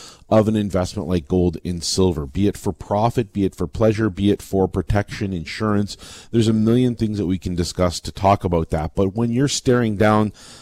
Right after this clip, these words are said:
the barrel of a market which is barely broken even this year, maybe, if depending where in the world you invest, gone ahead a little bit,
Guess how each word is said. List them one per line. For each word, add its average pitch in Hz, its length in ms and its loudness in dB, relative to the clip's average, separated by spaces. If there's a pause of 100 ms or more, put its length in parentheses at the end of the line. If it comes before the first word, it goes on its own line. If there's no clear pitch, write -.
(120)
the 92 80 0
barrel 98 480 6
of 90 160 0
a 95 60 2
market 113 500 4
which 98 240 0
is 92 100 2
barely 123 360 4
broken 107 420 2
even 101 300 0
this 90 260 -2
year, 87 220 2
maybe, 101 520 4
if - 160 0
depending 98 440 -2
where 95 200 4
in 95 80 0
the 87 60 -2
world 92 360 4
you 87 100 -2
invest, 87 480 -2
gone 87 220 -2
ahead 92 260 0
a 87 40 0
little 85 220 -2
bit, 120 340 2